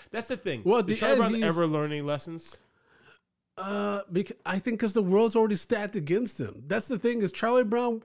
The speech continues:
Speaker 2: can never get a win. Even, like, literally within one minute,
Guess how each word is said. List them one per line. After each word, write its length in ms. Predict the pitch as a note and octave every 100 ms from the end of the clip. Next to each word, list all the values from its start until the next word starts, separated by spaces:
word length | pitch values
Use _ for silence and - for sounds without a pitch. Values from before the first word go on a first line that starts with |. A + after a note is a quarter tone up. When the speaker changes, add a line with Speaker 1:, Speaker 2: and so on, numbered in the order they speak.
| F3
Speaker 2:
can 220 | F3+ E3+
never 260 | E3 F3+ F3+
get 180 | E3+
a 60 | D#3
win. 300 | B2 A2+ E2 _ _ _ _ _
Even, 340 | E3+ A3+ B3+
like, 180 | A3 E3
literally 400 | D3 F#3+ A3+ A3
within 460 | G3 F3 F#3 G3 F#3 -
one 380 | B2+ C#3+ E3+ D#3
minute, 360 | D3 F#3 G3